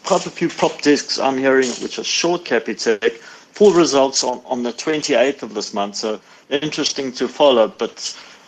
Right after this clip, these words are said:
this, uh, bank has been, you know, through thick and thin, it's, it's been a wonderful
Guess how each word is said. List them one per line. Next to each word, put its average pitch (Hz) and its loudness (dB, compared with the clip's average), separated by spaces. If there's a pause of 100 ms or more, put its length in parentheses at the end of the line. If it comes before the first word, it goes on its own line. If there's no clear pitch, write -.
(240)
this, 127 0
uh, - 0
bank 139 0
has - -6
been, 131 -4
you - -8
know, 123 2
through 123 -4
thick 180 0
and 131 -4
thin, 143 4
it's, 92 -4
it's - -12
been 135 0
a 92 0 (220)
wonderful 107 2